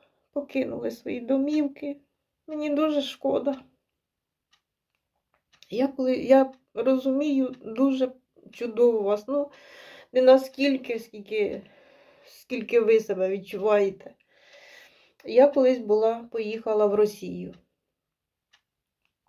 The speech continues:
Це було, це було, е, в дві тисячі чотирнадцятому році.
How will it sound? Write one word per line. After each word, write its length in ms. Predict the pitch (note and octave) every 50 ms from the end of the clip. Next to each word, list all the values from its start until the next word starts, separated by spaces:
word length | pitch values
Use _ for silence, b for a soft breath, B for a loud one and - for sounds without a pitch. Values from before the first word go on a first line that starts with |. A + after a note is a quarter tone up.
| _ _ _ _ _ _ _ _ _ _ - F3 F3+ F3+ F#3 F#3 F#3+ F#3+ -
Це 200 | - - A#3+ A#3+
було, 480 | A3+ G#3 G#3 G#3 A3 A#3+ C4 C4+ C4+ B3+ B B B B B B B B B B B B _ _ _ _ _ _ _ _ _ _ _ _ _ _ _ _ _ _ _ _ _ _ _ _ _ _ - F#3 -
це 240 | - - A#3+ A#3+ A3+
було, 640 | G#3 G#3 G#3+ G#3+ G#3+ A3+ A#3+ B3 B3+ B3+ B3+ B3+ B B B B B _ _ _ _ _ _ _ _ _ _ _ _ _ -
е, 300 | G3+ G3+ G3+ G3+ G3 F#3+
в 20 |
дві 220 | F#3+ F#3 F3+ A3 A3
тисячі 720 | - B3+ B3+ - - - A#3 - - A3+ A3 G#3+ - - _
чотирнадцятому 880 | - A3+ G#3+ - A3 G3 G3 G#3+ A3 G#3+ G#3+ - - G#3+ G#3 G#3 G3+
році. 500 | F#3 F3+ E3+ F3 E3+ - - - F3+ F3+